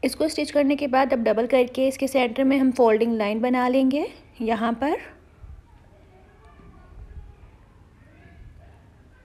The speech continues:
अब इसके बाद ये मैंने अपना पांचा लिया है, दोनों का सेंटर मैंने बना लिया है। इसका सेंटर में यहाँ पर हम कट लगा देंगे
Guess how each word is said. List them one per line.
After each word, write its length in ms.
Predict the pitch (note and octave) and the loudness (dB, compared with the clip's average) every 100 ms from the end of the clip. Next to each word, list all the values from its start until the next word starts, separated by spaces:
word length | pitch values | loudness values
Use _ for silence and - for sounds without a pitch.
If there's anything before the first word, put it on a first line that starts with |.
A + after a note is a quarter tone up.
| - | -8
अब 140 | - A#3+ | -2 -2
इसके 240 | B3 A#3 | -2 0
बाद 200 | B3 A#3+ | 0 2
ये 60 | B3+ | 0
मैंने 260 | A#3+ A#3+ | 0 -2
अपना 320 | A#3+ A#3+ C4+ F#4 - - - - | -2 -2 -4 -4 -12 -20 -20 -8
पांचा 380 | A#3 A3+ A3+ B3+ | -2 -2 0 0
लिया 220 | C#4 C#4 C4 | 2 2 0
है, 200 | C4+ F#4+ - - - - - - - - | 0 -2 -6 -20 -20 -20 -20 -20 -20 -4
दोनों 320 | B3 B3+ C#4 | -2 0 0
का 100 | D#4 | 0
सेंटर 340 | D#4 C4+ C4+ | 0 -2 0
मैंने 260 | C4+ C4+ C4 | 0 0 0
बना 300 | B3 A3+ G#3 | 0 -2 -2
लिया 220 | A3 B3 | 0 0
है। 180 | B3+ D4+ - - - - - - - | 0 -2 -4 -10 -20 -20 -20 -20 -8
इसका 240 | - - B3+ | -6 0 2
सेंटर 340 | B3+ A#3 A#3+ | 4 2 2
में 120 | B3 | 0
यहाँ 240 | B3 A3+ A3+ | 0 0 0
पर 140 | A#3+ | -2
हम 80 | B3+ | -2
कट 220 | B3+ A3 | 0 0
लगा 260 | B3 A#3+ A#3 | 0 0 0
देंगे 340 | A#3+ B3 C#4+ | 0 0 -2